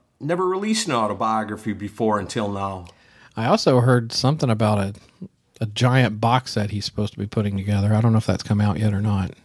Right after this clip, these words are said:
Speaker 2: Um,
Speaker 1: I wonder if that's, like, his, uh, G Z R and
Speaker 2: Hmm.
Speaker 1: what, he had some other bands back in the day, too.
Speaker 2: Yeah, and also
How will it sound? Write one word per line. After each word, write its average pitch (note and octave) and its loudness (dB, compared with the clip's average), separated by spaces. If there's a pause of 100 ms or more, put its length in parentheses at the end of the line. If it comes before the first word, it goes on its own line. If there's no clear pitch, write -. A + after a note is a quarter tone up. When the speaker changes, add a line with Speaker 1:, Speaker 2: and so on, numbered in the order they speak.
(340)
Speaker 2:
Um, G#2+ -2
Speaker 1:
I F#2 0
wonder A2+ -2
if F2+ -14
that's, A#2+ -2
like, G#2+ -2
his, G#2+ -2
uh, G2 0
G A2 -4
Z G#2+ -4
R A2 0
and F#2+ -4
Speaker 2:
Hmm. A2 -4
Speaker 1:
what, A2 -6
he A#2+ -8
had D3+ -2
some E3 -2
other E3+ 0
bands F2+ -4
back F2 -4
in F#2 -8
the F2+ -8
day, F#2 -4
too. C3+ -2
Speaker 2:
Yeah, B2 2
and B2 2
also A#2+ 0